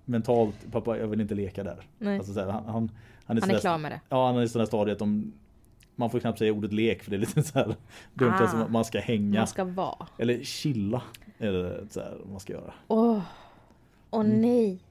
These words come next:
Speaker 1: Kryper lite i en, eller hur?
Speaker 2: Åh.
Speaker 1: <laughs> Ska chilla lite, pappa. Så, ja, okej,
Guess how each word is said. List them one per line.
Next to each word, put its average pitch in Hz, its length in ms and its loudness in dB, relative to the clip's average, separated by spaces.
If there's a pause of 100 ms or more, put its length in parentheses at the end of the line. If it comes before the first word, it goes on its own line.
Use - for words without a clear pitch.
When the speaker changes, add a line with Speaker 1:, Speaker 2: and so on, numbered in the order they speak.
Speaker 1:
Kryper 117 300 2
lite 107 140 0
i 92 60 -2
en, 87 120 -8 (120)
eller 104 160 -4
hur? - 100 -6
Speaker 2:
Åh. 233 600 4 (560)
Speaker 1:
<laughs> - 1200 -6
Ska - 160 -2
chilla 120 280 4
lite, 113 160 2
pappa. 98 200 -8
Så, 98 80 -10
ja, 101 120 -2
okej, 117 360 -4